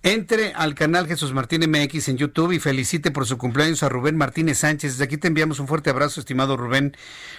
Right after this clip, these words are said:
Rubén Martínez Sánchez, es su cumpleaños. Me dice, "Ay, Jesús Martín, salúdame, hoy es día de mi cumpleaños".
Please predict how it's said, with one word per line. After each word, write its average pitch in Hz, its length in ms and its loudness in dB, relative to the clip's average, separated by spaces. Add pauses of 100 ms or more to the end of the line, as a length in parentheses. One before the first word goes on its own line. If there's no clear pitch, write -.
(120)
Rubén 170 240 2
Martínez 170 360 0
Sánchez, 165 360 -2
es 147 120 -6
su - 80 -10
cumpleaños. 151 580 0
Me 160 80 0
dice, 165 180 0
"Ay, 180 140 0
Jesús 139 240 -4
Martín, 139 360 0
salúdame, 147 600 2
hoy 156 100 0
es 131 140 -2
día 143 240 2
de 135 80 -2
mi 117 120 -6
cumpleaños". 143 720 0